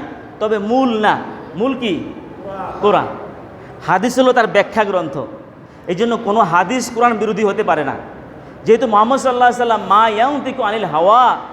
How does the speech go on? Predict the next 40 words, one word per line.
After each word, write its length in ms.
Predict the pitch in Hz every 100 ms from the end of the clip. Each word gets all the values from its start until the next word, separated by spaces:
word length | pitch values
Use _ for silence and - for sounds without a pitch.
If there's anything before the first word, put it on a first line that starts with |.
| - -
ইন 180 | 247
হুয়া 240 | 220 220 196 175
ইল্লা 320 | 226 220 196
ওয়াহয়ুন 800 | 180 185 202 220 285 339 302 - -
ইউহা।" 600 | 175 208 202 208 208 147 - -
নবী 140 | 180 226
সাল্লাল্লাহু 100 | 247
আলাইহি 180 | 240
সাল্লাম 220 | 240 240 220
যা 200 | 185 220
কিছু 260 | 233 240 185
বলেছেন, 400 | 202 208 226 202
কার 120 | 196 185
পক্ষ 180 | 196 214
থেকে 200 | 226 214
বলেছেন? 380 | 220 202 160 131 - - - - - - - - -
আল্লাহর 300 | 185 247 254
পক্ষ 180 | 247 208
থেকে 240 | 247 254 240
বলেছেন। 360 | 233 220 214 190
তো 60 |
নবী 300 | 190 170 214
সাল্লাল্লাহু 160 | 262 254
আলাইহি 180 | 262 262
সাল্লাম 220 | 269 240
যে 140 | 240 233
কথাগুলো 420 | 208 233 247 254
আল্লাহর 260 | 226 226 -
পক্ষ 220 | 196 233
থেকে 240 | 254 254
বলেছেন, 460 | 202 220 220 233 170 - - -
ওই 340 | 185 208 247 277
নবী 360 | 254 254 254 262 254
কখনো 440 | 233 214 302 196 120 - -
কোরআন 360 | 208 226 226 208
বিরোধী 400 | 175 226 220 202 240
কথা 280 | 202 196 226
বলতে 640 | 202 202 202 220 269 311 311 - - - - - 190
পারে 280 | 180 180 156
না। 340 | 143 156 143